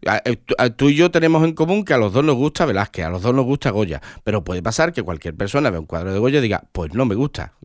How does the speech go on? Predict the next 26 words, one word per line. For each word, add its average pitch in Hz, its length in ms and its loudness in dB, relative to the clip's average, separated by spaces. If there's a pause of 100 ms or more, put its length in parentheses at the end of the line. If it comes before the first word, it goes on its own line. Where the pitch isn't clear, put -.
Yo 90 280 -2
no 156 80 4
lo 160 60 4
entiendo, 165 380 -2
pero 87 140 -6
lo 85 120 -8
tengo 85 220 -8
que 104 60 -8
respetar. - 400 -8 (580)
Eh, 98 260 -4
es 104 40 -10
que 117 320 2
esto 120 160 -2
es 120 60 4
así, - 160 -2
y 165 80 -2
que 131 100 2
le 110 100 4
guste 117 560 4
un 110 440 -2
borrón 107 380 0
pintado 104 420 -2
en 104 60 0
un, 101 280 -4
en 98 100 -4
un, 104 380 -6